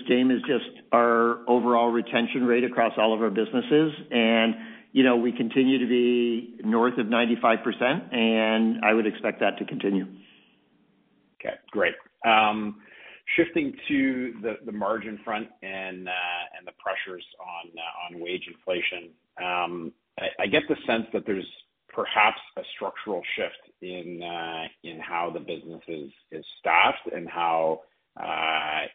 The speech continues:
Speaker 2: E A P services are, uh, I guess, effectively serviced by, uh, by staff in-house and third-party networks. Um, is that, is that a fair comment,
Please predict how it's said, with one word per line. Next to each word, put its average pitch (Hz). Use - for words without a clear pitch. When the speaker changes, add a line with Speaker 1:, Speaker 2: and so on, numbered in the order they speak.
Speaker 2:
E 101
A 90
P 90
services 82
are, 76
uh, 78
I 80
guess, 73
effectively -
serviced 80
by, 80
uh, 78
by 76
staff 87
in-house 85
and 78
third-party 80
networks. -
Um, 78
is 80
that, 107
is -
that 123
a -
fair 104
comment, 113